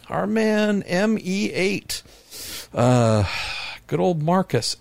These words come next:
Ericsson in the number eight, Chip Ganassi Racing Honda. He had a better year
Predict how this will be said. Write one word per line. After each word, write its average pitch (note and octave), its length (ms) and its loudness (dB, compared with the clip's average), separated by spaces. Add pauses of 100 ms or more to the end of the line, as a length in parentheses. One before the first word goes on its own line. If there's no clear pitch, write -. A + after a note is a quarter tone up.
Ericsson F#3 480 0
in D#3 120 0
the C#3 60 2
number D3+ 380 2
eight, - 340 -2
Chip - 240 -6
Ganassi C#3 420 0
Racing B2+ 340 0
Honda. B2+ 420 0 (720)
He A3 200 -8
had E4 120 -2
a A3 60 -4
better F#3 340 2
year D#3+ 540 4